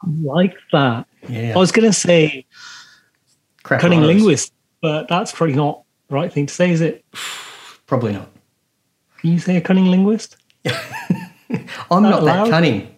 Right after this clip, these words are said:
Speaker 1: Huh? But we could be <laughs> ling-, linguists. See, we could, we've got off topic already. We've
Speaker 2: Hey,
Speaker 1: gotta talk
Speaker 2: um,
Speaker 1: about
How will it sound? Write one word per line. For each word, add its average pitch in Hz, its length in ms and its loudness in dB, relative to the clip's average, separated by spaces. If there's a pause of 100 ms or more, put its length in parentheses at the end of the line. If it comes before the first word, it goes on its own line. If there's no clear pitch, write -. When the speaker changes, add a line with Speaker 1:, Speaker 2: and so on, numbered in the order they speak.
(1300)
Speaker 1:
Huh? 165 360 0 (580)
But 180 260 2
we 180 100 4
could 170 140 0
be 165 320 2
<laughs> - 140 0
ling-, 196 140 4 (200)
linguists. 233 680 4
See, 311 300 4
we 294 100 6
could, 262 140 4
we've 262 160 4
got 269 160 4
off 254 160 2
topic 247 380 2
already. 240 420 2
We've 139 100 -8 (120)
Speaker 2:
Hey, 131 180 4
Speaker 1:
gotta 131 140 4
talk 127 60 4
Speaker 2:
um, 131 80 2
Speaker 1:
about 190 280 -2